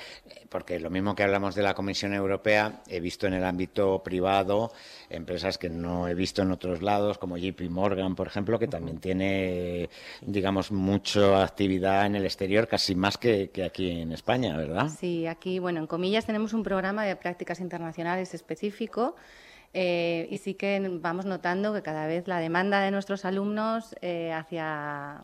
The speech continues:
Speaker 3: hacia un poco eso, el, el ámbito internacional va creciendo. Entonces sí que estamos apostando por ello y estamos m-,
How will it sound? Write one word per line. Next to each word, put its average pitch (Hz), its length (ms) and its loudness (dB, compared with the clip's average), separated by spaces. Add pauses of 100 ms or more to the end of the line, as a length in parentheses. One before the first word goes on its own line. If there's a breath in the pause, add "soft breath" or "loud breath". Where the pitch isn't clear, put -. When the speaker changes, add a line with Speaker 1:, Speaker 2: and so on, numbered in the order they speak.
Speaker 3:
hacia 156 300 -10
un 151 80 -10
poco 170 340 -6
eso, 160 240 -8
el, 156 260 -6
el 156 140 -2
ámbito 180 280 -2
internacional 180 680 -4
va 175 80 0
creciendo. 160 600 -8 (500 loud breath)
Entonces 180 380 0
sí 180 120 -6
que 175 260 0
estamos 175 360 -4
apostando 160 540 -6
por 175 100 -2
ello 185 400 0
y 180 140 -2
estamos 160 680 -8
m-, - 80 -12